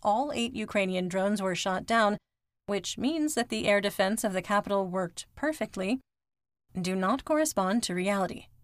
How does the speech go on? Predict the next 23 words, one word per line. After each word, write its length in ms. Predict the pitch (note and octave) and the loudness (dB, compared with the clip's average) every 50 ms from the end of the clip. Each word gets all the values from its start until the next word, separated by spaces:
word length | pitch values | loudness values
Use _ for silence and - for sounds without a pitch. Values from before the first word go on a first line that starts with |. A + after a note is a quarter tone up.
| - - - - - - _ - - | -20 -20 -20 -20 -20 -20 _ -6 -2
End 180 | G3 F#3 F#3+ E3+ | -2 -2 -2 -2
quote. 300 | - F3 F3 - - - _ _ _ _ _ _ _ _ _ _ _ _ _ _ _ _ _ _ _ _ _ - | -4 -6 -6 -6 -10 -16 _ _ _ _ _ _ _ _ _ _ _ _ _ _ _ _ _ _ _ _ _ -8
The 160 | - F#3+ F3+ | -4 -2 0
response 460 | F3 F3 E3+ - G#3 G3+ B3 D#4+ E4 - | 0 0 0 2 2 2 2 2 0 0
from 180 | D#4 C4 A#3+ | 2 2 2
Kyiv's 400 | A#3 - G#3+ G3+ F#3+ F#3 F3+ F3+ | 2 0 -2 -2 0 -2 -2 -2
allies 480 | - - F#3+ G3 G3 F#3+ F3+ F#3 F3+ - | 0 2 2 2 4 2 2 2 0 -2
was 220 | F#3 F3+ F3 - | -2 -4 -2 -2
mixed, 420 | F#3+ G#3+ A#3 G#3+ F3 - - - - _ _ _ _ | -2 0 2 2 2 0 -2 -6 -6 _ _ _ _
with 240 | - G3+ G3+ F#3+ - | -4 -2 -2 -2 -2
British 340 | - - G3 C4+ E4+ E4 - | -2 -2 0 0 0 0 0
Foreign 280 | - D4 C#4+ C4+ B3+ A#3 | 2 4 6 6 6 6
Minister 400 | G#3+ G3+ G3+ G3 - G3 F#3+ F3+ | 6 4 4 2 2 0 -2 -2
James 380 | E3 G3 F#3 F#3 F3+ F3+ F3 - | 0 0 0 0 0 -2 -4 -4
Cleverly 520 | - - A3 G#3 G#3+ G#3 F#3+ F#3+ F#3 G#3+ | 0 0 2 4 4 2 2 2 0 0
saying 360 | A3 - G3+ F#3+ G3 F#3+ F#3+ F#3 | 0 0 0 0 2 0 0 0
Ukrainians 600 | F3+ F3+ - A3 G#3+ G#3+ G#3+ G#3 G3+ G3 G3 - | -2 -2 2 2 2 4 4 4 4 2 2 0
have 260 | G#3 G3+ G3 F#3 F3+ | 0 0 0 0 -2
the 80 | F#3+ | -4
legal 340 | F#3 F#3+ G#3+ C4 C4 D#4 D4 | -2 0 0 0 0 2 2
right 300 | B3 G#3+ F#3+ G3 G3 - | 2 2 2 2 0 -2
to, 200 | - - G#3+ G3+ | -4 -2 -2 -4
quote, 360 | - - - G3+ F#3+ F#3 - | -4 2 2 2 2 2 -2